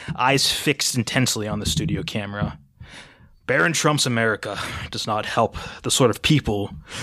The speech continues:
who are too lazy to help themselves. Taking a breath to calm himself while noticeably adjusting the new Rolex, given as a gift from the local Klan lodge, Foster shifts from unhinged to deathly serious.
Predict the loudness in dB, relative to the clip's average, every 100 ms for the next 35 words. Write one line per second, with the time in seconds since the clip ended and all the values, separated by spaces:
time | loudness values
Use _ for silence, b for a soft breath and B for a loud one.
0 | B B -2 2 4 4 4 4 4 4
1 | 2 2 0 0 0 2 0 -2 0 0
2 | 0 B B _ -14 -10 -8 -4 0 -2
3 | -2 0 2 0 -2 0 -2 0 -2 0
4 | 2 2 2 0 -2 -6 -4 -2 -2 -4
5 | -2 -2 2 2 2 0 -2 -4 B B
6 | B -2 2 4 2 0 0 0 0 0
7 | 2 0 -4 -4 0 2 0 -4 -8 -6
8 | -8 -10 _ _ -2 0 0 0 0 2
9 | 2 0 -2 0 0 2 2 2 0 -4
10 | -8 -14 -8 -4 -4 -4 -4 -4 -6 -6
11 | -4 -6